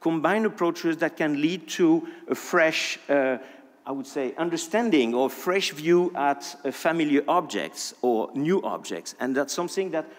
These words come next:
we absolutely need to, uh, to, to do and to provide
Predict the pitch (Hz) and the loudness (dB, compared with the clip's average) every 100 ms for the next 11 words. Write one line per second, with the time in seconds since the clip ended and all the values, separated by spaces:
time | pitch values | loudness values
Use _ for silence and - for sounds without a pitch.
0 | - 131 143 - - 185 - - 180 160 | -18 -10 -10 -10 -10 -8 -8 -8 -4 -4
1 | - 139 139 165 175 110 - - - - | -2 -2 2 2 0 -2 -6 -12 -20 -2
2 | 147 135 127 120 113 107 - - 117 113 | 0 2 0 0 -2 -4 -8 -6 -4 -2
3 | 101 - - - - 113 160 285 339 170 | -6 -10 -18 -10 -6 -2 2 4 4 0
4 | - 180 190 180 202 220 196 | -6 -6 -4 0 4 4 2